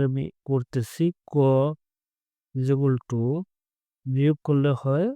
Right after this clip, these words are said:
ছত্রিশ। এখানে এই দুই ক এর সাথে গুণ অবস্থায় আছে, এখানে গেলে ভাগ হবে, তাহলে দুই।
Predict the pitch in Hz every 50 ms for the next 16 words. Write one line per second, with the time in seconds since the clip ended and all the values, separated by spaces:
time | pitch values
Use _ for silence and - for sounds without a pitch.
0 | - _ _ - - 131 131 123 - _ - 113 107 104 101 98 - - - _
1 | _ _ _ _ _ _ _ _ _ _ _ _ _ _ _ _ _ _ - 139
2 | 143 139 - - 170 151 135 127 123 117 123 151 180 196 - 160 143 131 131 131
3 | 127 127 123 - 127 135 147 160 180 220 233 240 254 - _ _ _ _ _ _
4 | _ - 151 147 143 135 135 135 131 - - 139 131 - 156 143 139 135 - 139
5 | 143 156 160 160 156 147 143 127 - - 139 135 135 139 131 - 196 196 196 175
6 | - - 131 131 131 127 127 127 139 170 202 294 - _ _ _ _ _ _ _
7 | _ _ 127 123 127 135 139 139 127 - - - 113 - 104 98 92 - _ _
8 | _ _ _ _ _ _ _ _ _ _ _ _ _ _ _ _ _ _ _ _
9 | _ _ _ - - 127 123 123 135 170 208 254 262 _ _ _ _ _ - 110
10 | 110 113 107 101